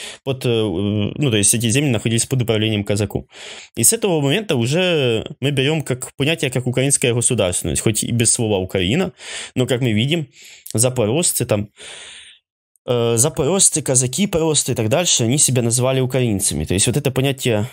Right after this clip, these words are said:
украинцы, Украина, оно как раз-таки и относилось,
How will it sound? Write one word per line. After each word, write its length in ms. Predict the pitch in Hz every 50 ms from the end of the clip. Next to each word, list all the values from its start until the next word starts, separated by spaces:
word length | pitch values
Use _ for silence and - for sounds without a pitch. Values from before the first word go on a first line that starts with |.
| - _ _ -
украинцы, 640 | - 123 123 - 123 120 127 160 175 165 - - 117
Украина, 540 | 110 107 - 113 113 139 165 165 143 107 107
оно 260 | 107 127 135 135 120
как 140 | 123 123 110
раз-таки 340 | 131 120 - - 110 - 113
и 20 | 110
относилось, 720 | 107 107 - 120 113 - - 165 165 151 120 - -